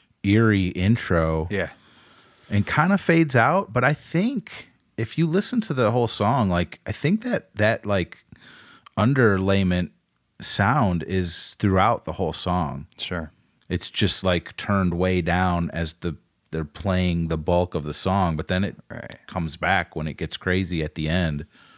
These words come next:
Speaker 2: It's fucking great.
Speaker 1: Yeah. It's, but it, it's, um, I think the, all the weird production value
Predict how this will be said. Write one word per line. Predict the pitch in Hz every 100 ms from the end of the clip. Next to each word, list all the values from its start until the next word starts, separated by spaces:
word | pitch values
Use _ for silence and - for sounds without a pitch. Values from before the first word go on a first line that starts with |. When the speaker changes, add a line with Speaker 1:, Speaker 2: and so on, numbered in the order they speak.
| _
Speaker 2:
It's |
fucking | - 80 -
great. | 78 80 87 - - _ _ _ _ _ _
Speaker 1:
Yeah. | - 82 60 - _
It's, | - 113 -
but | - 143
it, | 131 139 143
it's, | 156 156 - - - - - - - - _ _ -
um, | 117 117 113 110 107 104 98 92 80 - _ -
I | 110
think | - 143 123
the, | 123 117 113 107 101 98 87 - _
all | 101 117
the | 104
weird | 90 85 104 107 104 92 87 - _ _ _ _
production | 107 80 98 - - 95
value | 85 87 82 80 78 73